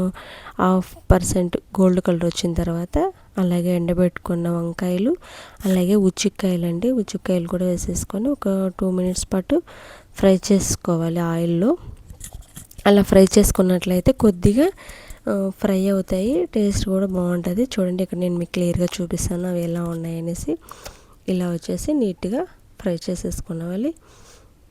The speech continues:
చాలా అంటే చాలా సింపుల్, టేస్ట్ అంటే టేస్ట్ కూడా చాలా బాగుంటది. ఒకసారి మీరు కూడా ట్రై చేయండి. ఉచ్చికాయలు కూడా హె-, చాలా హెల్త్‌కి మంచిది కదండి, మీరు కూడా ట్రై చేయండి. చూడండి, almost అయితే కుక్ అయిపోయింది. అది కుక్ మీన్స్,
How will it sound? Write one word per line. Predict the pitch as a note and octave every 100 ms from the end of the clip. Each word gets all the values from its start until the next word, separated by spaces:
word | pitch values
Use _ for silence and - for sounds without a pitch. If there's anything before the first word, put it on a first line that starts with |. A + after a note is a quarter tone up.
| _ _ - _ - - _ - _ - -
చాలా | G#3+ G3 G3+ G#3
అంటే | G3 G#3
చాలా | G#3 F#3+ G3 -
సింపుల్, | G3 G3 - G#3+ C#4
టేస్ట్ | A3+ G#3+ A3 G#3
అంటే | G3 A3 -
టేస్ట్ | F#3+ F#3+ G3
కూడా | F#3+ G#3+ G3+
చాలా | F#3 F#3 F3+
బాగుంటది. | F3+ F3 G#3 B3+
ఒకసారి | A3+ G#3+ G3 F#3+
మీరు | F3+ F3+
కూడా | F3+
ట్రై | F#3 F3+ -
చేయండి. | F#3 F3+ B3+ - - - - G3+
ఉచ్చికాయలు | - G#3 - G3 F#3
కూడా | G3 G#3
హె-, | F#3+ E3+ -
చాలా | F#3+ F3+ F#3 F#3
హెల్త్‌కి | F3+ F3 F#3 F#3
మంచిది | F3 - F3 F3
కదండి, | F3 F3 G3+ D4 -
మీరు | F#3 E3+
కూడా | E3
ట్రై | F3 E3 E3+
చేయండి. | E3 E3 - - - - - - - - -
చూడండి, | - E3+ E3 F#3+ B3+ -
almost | F#3+ F3 F3 - F3
అయితే | - F#3
కుక్ | E3+ - F3
అయిపోయింది. | F3+ E3 E3+ E3+ E3+
అది | F#3+ - _ _ - _
కుక్ | G3+ - G3
మీన్స్, | A3+ C4+